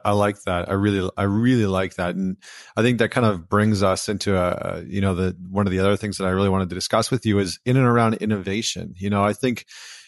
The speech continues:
one of the things that I've seen you do really well in your, uh, i-, in your YouTube channel, in your ted Talk, is your approach to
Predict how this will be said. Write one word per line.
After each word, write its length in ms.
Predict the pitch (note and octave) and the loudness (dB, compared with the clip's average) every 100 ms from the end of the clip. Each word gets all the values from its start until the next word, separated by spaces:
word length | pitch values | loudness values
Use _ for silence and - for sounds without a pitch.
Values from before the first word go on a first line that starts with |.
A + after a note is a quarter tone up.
| _ | _
one 220 | A2 C3+ | 0 2
of 60 | D#3+ | 2
the 120 | B2+ | 2
things 300 | - A#2+ G#2+ | 2 0 2
that 100 | A2 | 2
I've 160 | G#2+ - | 2 0
seen 300 | - B2+ A#2+ | 0 2 4
you 120 | G#2+ | 2
do 580 | F#2+ G#2+ G#2+ G#2 G2 - | 2 2 4 4 0 -2
really 400 | G2+ G#2+ A2+ G#2 | 0 2 4 2
well 540 | F#2+ G2 G2 F#2+ F2+ - | 2 2 2 2 -2 -6
in 460 | A2 G#2 G2+ G2 F#2+ - | -2 0 2 -2 -4 -4
your, 500 | G2 F#2+ F#2 F#2 F2 _ _ _ - | 0 2 2 -2 -6 _ _ _ -6
uh, 400 | F#2+ F2+ F#2 F#2+ - | -2 0 -2 -4 -6
i-, 20 | A#2+ | -6
in 240 | - A2 | -2 0
your 120 | G#2 | 0
YouTube 420 | G2 C#3 D3 C#3 | 2 0 0 -2
channel, 480 | - C#3 B2+ B2 A#2 | 0 0 2 4 2
in 180 | G#2 G2+ | 0 -2
your 140 | F#2+ | -2
ted 280 | F#2 C#3+ C3 | -2 -2 -2
Talk, 380 | C3 A#2+ A2 - - - _ B2 | 0 2 2 -2 -16 -20 _ 2
is 340 | A#2 A2 F#2+ | 2 2 2
your 180 | A2+ G#2 | 2 2
approach 680 | F#2+ - A#2+ B2 - - - | -2 -2 0 2 0 -8 -6
to 420 | - A2+ G#2 | 0 2 2